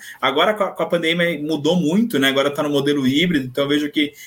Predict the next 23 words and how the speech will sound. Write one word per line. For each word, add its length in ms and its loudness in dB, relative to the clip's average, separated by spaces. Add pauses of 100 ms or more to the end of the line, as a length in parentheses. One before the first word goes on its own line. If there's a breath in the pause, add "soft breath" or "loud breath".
(100)
quem 140 0
não 120 0
é 60 4
de 80 -2
São 200 0
Paulo 340 0
também 280 -2
consegue, 380 0
às 80 0
vezes, 160 0
ter 80 2
a, 100 2
ter 380 -6
a 160 0
mesma 240 2
experiência, 580 0
às 60 -2
vezes, 160 2
do 80 -6
que 120 -10
quem 160 -4
tá 140 0
no, 260 0